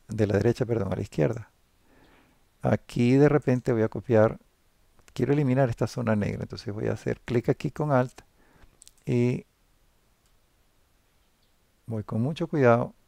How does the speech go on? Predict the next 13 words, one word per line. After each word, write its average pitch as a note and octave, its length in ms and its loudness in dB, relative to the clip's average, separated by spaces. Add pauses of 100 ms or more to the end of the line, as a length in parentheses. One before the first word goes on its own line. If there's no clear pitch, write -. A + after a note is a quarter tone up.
eliminando G#2+ 640 -6
esa - 160 -14
zona. - 380 -12 (1080)
Esto D#3+ 140 -10
es - 20 -2
un C#3+ 80 -4
proceso E3+ 420 2
que C#3 80 2
hay C3 40 2
que C#3 80 4
hacerlo C3+ 260 2
repetidas C3 560 4
veces. A#2+ 400 -4